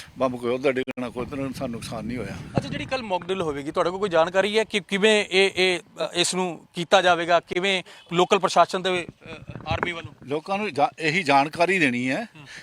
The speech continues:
Speaker 1: ਇੱਕ ਤਾਂ ਸਿਵਲ ਡਿਫੈਂਸ ਵਾਲਿਆਂ ਨੇ ਦੇਣੀ ਹੁੰਦੀ ਹੈ,
Speaker 2: ਹੂੰ।
Speaker 1: ਦੂਸਰੀ ਆਰਮੀ ਦੇ ਰਿਪਰੈਜ਼ੈਂਟੇਟਿਵ ਹੈ,
Speaker 2: ਹੂੰ।
Speaker 1: ਬਾਕੀ ਪੁਲਿਸ ਇਹ ਵੀ ਰਾਹ ਦ-, ਦੱਸਣਗੇ ਸਾਰਾ ਕੁਛ।
Speaker 2: ਹੂੰ।
Speaker 1: ਸਾਰੀ ਜਦੋਂ ਆਪਣੀ ਆਪਣੀ ਜ਼ਿੰਮੇਵਾਰੀ ਹੈ, ਮੂਹਰੇ ਹੋ ਕੇ ਸਾਰਾ ਕੁਝ ਦੱਸਣਗੇ ਇਹ।
Speaker 2: ਹੂੰ।
Speaker 1: Actually ਸਿਵਲ ਡਿਫੈਂਸ ਨੇ ਤਾਂ ਦੇਖੋ, ਮੈਡੀਕਲ ਵਾਲਿਆਂ ਨੇ,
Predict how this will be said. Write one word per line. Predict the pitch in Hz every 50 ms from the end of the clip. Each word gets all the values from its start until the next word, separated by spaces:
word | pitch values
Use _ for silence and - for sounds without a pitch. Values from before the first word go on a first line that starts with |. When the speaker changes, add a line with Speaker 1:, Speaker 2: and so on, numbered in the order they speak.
| - _ - -
Speaker 1:
ਇੱਕ | - 131 135 -
ਤਾਂ | - 160
ਸਿਵਲ | - - 135 143 175
ਡਿਫੈਂਸ | 170 151 127 143 139 143 127
ਵਾਲਿਆਂ | 135 147 151 147 147
ਨੇ | 151 147
ਦੇਣੀ | 143 139 139 143
ਹੁੰਦੀ | 127 131 131 131 135 135
ਹੈ, | 131 135 127 135
Speaker 2:
ਹੂੰ। | 160 156 151 139 - - - - - -
Speaker 1:
ਦੂਸਰੀ | 135 127 120 - 156
ਆਰਮੀ | 147 135 135 135 143 151 151
ਦੇ | 156 160
ਰਿਪਰੈਜ਼ੈਂਟੇਟਿਵ | 147 143 127 143 135 139 139 131 151 139 120 151 139 127 135
ਹੈ, | 131 117 - - _ -
Speaker 2:
ਹੂੰ। | - - - - - -
Speaker 1:
ਬਾਕੀ | 113 127 127 - 165
ਪੁਲਿਸ | 143 151 143 131 - 165
ਇਹ | 151 160
ਵੀ | 160 156
ਰਾਹ | 156 160 160
ਦ-, | 127 131 135
ਦੱਸਣਗੇ | 120 120 - - 156 151 156 156
ਸਾਰਾ | - - 135 127 135
ਕੁਛ। | 135 131 151
Speaker 2:
ਹੂੰ। | 151 139 - - - - -
Speaker 1:
ਸਾਰੀ | - 147 180 220 220 -
ਜਦੋਂ | 196 190 180 190 202 190
ਆਪਣੀ | 175 - 185 185
ਆਪਣੀ | 190 190 190 190
ਜ਼ਿੰਮੇਵਾਰੀ | 170 165 160 170 170 175 170 180 180
ਹੈ, | 180
ਮੂਹਰੇ | 165 170 185 190
ਹੋ | 156 151 170
ਕੇ | 175
ਸਾਰਾ | 143 - 156 160 160
ਕੁਝ | 160 170
ਦੱਸਣਗੇ | 147 160 - - 175 180 170 170 151
ਇਹ। | 143 143 143
Speaker 2:
ਹੂੰ। | 147 151 139 - - - - - - _ - -
Speaker 1:
Actually | 131 - - 175
ਸਿਵਲ | 143 - 151 160 180 170
ਡਿਫੈਂਸ | 151 160 156 151 - -
ਨੇ | 156 160
ਤਾਂ | - 151
ਦੇਖੋ, | 131 131 151 147 - 180 175 - - _ _ _ - - - 120
ਮੈਡੀਕਲ | 117 131 131 131 143 139 151 143
ਵਾਲਿਆਂ | 139 139 135 139 139 131
ਨੇ, | 127 127